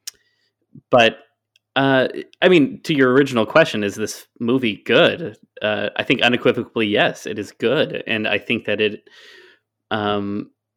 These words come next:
is also timeless in a sense that, you know, obviously, uh, technology will change. That, that's not a huge necessarily part of this movie, but, um,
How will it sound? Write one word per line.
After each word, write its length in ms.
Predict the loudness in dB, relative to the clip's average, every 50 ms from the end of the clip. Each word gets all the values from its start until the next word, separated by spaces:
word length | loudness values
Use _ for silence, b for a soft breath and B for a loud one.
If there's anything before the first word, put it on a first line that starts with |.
| _ _
is 180 | 0 2 4 4
also 320 | 4 2 2 2 0 0
timeless 680 | 0 -2 -4 -2 0 0 2 2 2 0 0 -2 -4 -2
in 180 | 0 2 2
a 40 | 2
sense 400 | 2 2 2 2 2 0 -2 -2
that, 380 | 2 2 4 4 2 -2 -8 -20 -20 -20 b b b b b b b
you 140 | 0 2 4
know, 100 | 4 4
obviously, 840 | 4 2 2 4 2 2 0 0 -2 -2 -2 0 -2 -4 -6 -8 _ _ _ _ _ _ _ _ _ _ _ _ _ _
uh, 200 | 2 2 4 2 2 -2 -2
technology 540 | 0 0 2 4 4 4 4 4 4 2 2
will 120 | 2 2
change. 440 | 0 0 -2 -4 -4 -4 -6 -8 -10 -8 -4
That, 260 | -2 -2 -2 -4 -4
that's 240 | -4 -4 -4 -2 -2
not 140 | -2 0 0
a 60 | -2
huge 420 | -2 -2 -2 -4 -2 -4 -6 -8 -10
necessarily 460 | -10 -8 -10 -8 -6 -6 -6 -6 -6
part 400 | -10 _ -6 -4 -4 -4 -4 -6
of 140 | -10 -10 -10
this 200 | -10 -10 -8 -6
movie, 480 | -6 -4 -4 -4 -4 -6 -6 -8 -12 _ _ -2
but, 160 | -2 0 0
um, 340 | -2 -2 -4 -6 -8 -10